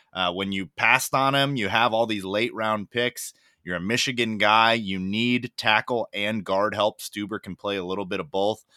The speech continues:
Uh, Stueber on the Joe Moore award-winning offensive line for the best offensive line in the country, and, and you let him pass. So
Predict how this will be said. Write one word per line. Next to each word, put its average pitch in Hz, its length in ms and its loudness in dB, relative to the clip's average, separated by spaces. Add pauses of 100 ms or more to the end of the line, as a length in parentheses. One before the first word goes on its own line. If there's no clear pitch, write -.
(240)
Uh, 80 280 -4
Stueber 104 560 -4
on 95 160 -4
the 92 80 -6
Joe 104 640 0
Moore 101 320 0
award-winning 104 840 -2 (520)
offensive 98 500 -4
line 104 380 0
for 101 100 -14
the 90 80 -8
best 98 240 -2
offensive 101 420 -4
line 95 300 0
in 95 80 -4
the 87 80 -6
country, 113 720 -4
and, 80 240 -8
and 87 120 -12
you 85 100 -6
let 92 160 -2
him 85 120 -6
pass. 95 380 0
So 87 340 -2